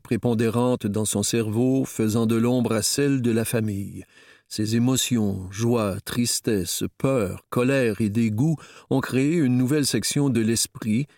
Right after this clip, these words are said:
l'estime de soi qui abrite des souvenirs et des sentiments qui représentent la personnalité fondamentale de Riley, les croyances qui la définissent. Alors que Riley s'apprête à partir pour un camp d'été,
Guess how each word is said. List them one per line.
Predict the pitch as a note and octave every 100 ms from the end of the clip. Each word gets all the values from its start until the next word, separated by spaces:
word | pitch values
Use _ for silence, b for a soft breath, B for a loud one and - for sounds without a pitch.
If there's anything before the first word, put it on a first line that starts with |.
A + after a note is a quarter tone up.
| b b -
l'estime | C3+ - D#3+ C#3
de | A#2
soi | A2 - C3+ D#3+ - _
qui | - A#2
abrite | A2+ A#2 C#3+ -
des | G#2+ G#2+
souvenirs | - A2 G#2 C3 C#3+ A#2+
et | G2
des | G2
sentiments | F#2 A2+ - G2 A2+ C3
qui | A#2+
représentent | A#2 A2 A#2+ A2+ A#2+ G2+
la |
personnalité | - C#3 - A2+ A2 G#2+ - C#3
fondamentale | C3+ C#3 C#3 A2+ G#2+ G#2 - C3+ C#3+
de | B2+ G#2+
Riley, | A2+ A2+ A2 F#2+ - _ _ _ G#2+
les |
croyances | - A2 A2+ A#2 B2 B2 A#2+ G2+
qui | - G2+
la | F#2
définissent. | G#2 B2+ - F#2 - - - - - _ _ _ _ _ _ _ _ _ _ _
Alors | A#2+ D#3+ G3+ -
que | C3+
Riley | B2+ B2 C#3+ F3
s'apprête | C#3 A2+ E3 C#3
à | A2
partir | - - D3+ C#3+
pour | A2 G#2
un | G#2+
camp | - A#2
d'été, | G#2 F#2+ - C#3+